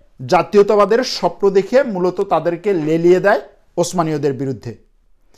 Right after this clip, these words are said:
ব্রিটেন এবং ফ্রান্স বিপুল পরিমাণ অস্ত্রশস্ত্র, বিশেষ করে মেশিন গান দিয়ে সুসজ্জিত করে এই আরব বিদ্রোহী গোষ্ঠীকে। মধ্যপ্রাচ্যে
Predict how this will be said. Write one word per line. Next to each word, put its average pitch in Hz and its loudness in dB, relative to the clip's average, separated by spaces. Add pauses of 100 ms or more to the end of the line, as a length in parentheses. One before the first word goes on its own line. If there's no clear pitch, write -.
(400)
ব্রিটেন 220 2 (100)
এবং 226 0
ফ্রান্স 202 2
বিপুল 226 -4
পরিমাণ 226 0
অস্ত্রশস্ত্র, 196 -2
বিশেষ 220 -4
করে 196 0
মেশিন 185 -4
গান 226 0
দিয়ে 196 0
সুসজ্জিত 214 -6
করে 196 -2 (360)
এই 196 0
আরব 160 0
বিদ্রোহী 156 -4
গোষ্ঠীকে। 127 -8 (1800)
মধ্যপ্রাচ্যে 185 -2